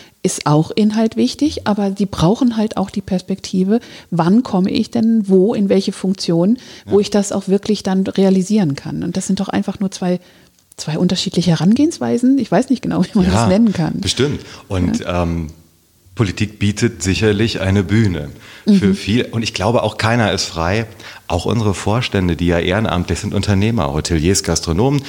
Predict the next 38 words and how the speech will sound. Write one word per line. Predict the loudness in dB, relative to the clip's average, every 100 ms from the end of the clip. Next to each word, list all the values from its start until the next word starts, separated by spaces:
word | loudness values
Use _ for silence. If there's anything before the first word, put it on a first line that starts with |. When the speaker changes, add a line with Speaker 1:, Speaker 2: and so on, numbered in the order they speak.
| -2
Speaker 2:
die | 0 2
Speaker 1:
Mhm. | 2
Speaker 2:
machen | 2 0
so, | 2 2 2 2
wie | -2 -2 -8
wir |
jetzt | -6 -6 -4
wir | -4
hier | -4 -4
auch | -4 -4
in | -2
den | -2
Stadtbezirksverbänden, | -2 -2 -4 -4 -2 0 0 2 2
auf | 0
Kreisverbandsebene, | -2 -2 0 0 0 0 0 0 0
in | 0
der | 0
gesamten | 0 -4 -4 -4
Parteienlandschaft, | -4 0 0 2 2 2 0 -2 -8 -8 -10 -12
die |
machen | -10 -4 0
das | 0 -2
ehrenamtlich. | -8 -4 -2 -2 -4 -6 -6 -6
Das | -4 -2
heißt, | -2 -2
sie | -2 -2
schneiden | 0 0 2 0
sich | 0 0
ein | -2
gutes | 0 0 0
Stück | 0 -2 -2 -4
Zeit | -2 0 -2 -4 -10 -12 -10 -4
aus | -2 0
ihrem, | 0 2 2 0
äh, | 0 0 0
Korsett | 0 0 0 -2 -4
raus. | -2 0 -2 -4 -6 -2
Ähm, | 0 2 2